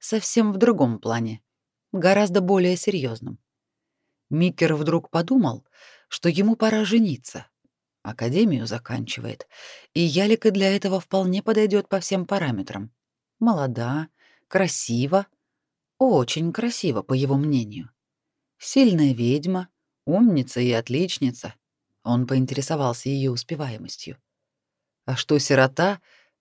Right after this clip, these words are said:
так это даже лучше. Он станет ее единственным и главным родственником.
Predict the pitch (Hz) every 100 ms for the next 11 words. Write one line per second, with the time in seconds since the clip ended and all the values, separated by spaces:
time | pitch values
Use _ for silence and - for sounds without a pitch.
0 | - 147 139 135 135 139 147 196 226 131
1 | - - _ _ _ _ _ _ _ _
2 | - 135 135 - 143 180 196 147 156 143
3 | 139 139 120 151 - 208 196 147 123 120
4 | 117 123 151 226 185 - - 147 - -